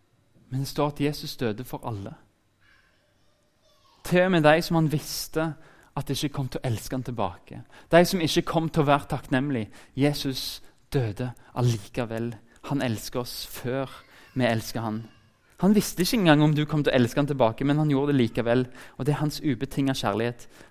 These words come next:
Han strakk ut hånda for å hjelpe, og han var fullt klar over at mange kom til å spytte han i ansiktet. Men han gjorde det allikevel.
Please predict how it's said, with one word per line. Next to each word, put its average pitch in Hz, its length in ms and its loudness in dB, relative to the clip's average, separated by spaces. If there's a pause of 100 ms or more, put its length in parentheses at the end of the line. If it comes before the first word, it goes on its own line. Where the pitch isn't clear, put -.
Han 151 140 -4
strakk - 360 -4
ut 143 160 -2
hånda 135 340 -2 (840)
for 131 220 -2
å - 20 0
hjelpe, 113 460 -2 (460)
og - 80 -8
han 135 160 0
var 135 120 -2
fullt - 560 -6
klar 123 240 0
over 113 140 -4
at - 100 -4
mange 113 320 -4
kom 110 160 -8
til - 80 -14
å - 60 -14
spytte - 340 -8
han 113 80 -4
i 104 60 -6
ansiktet. 101 500 -14 (960)
Men 120 160 -4
han 120 120 2
gjorde 120 280 -4
det - 600 -14
allikevel. 104 500 -6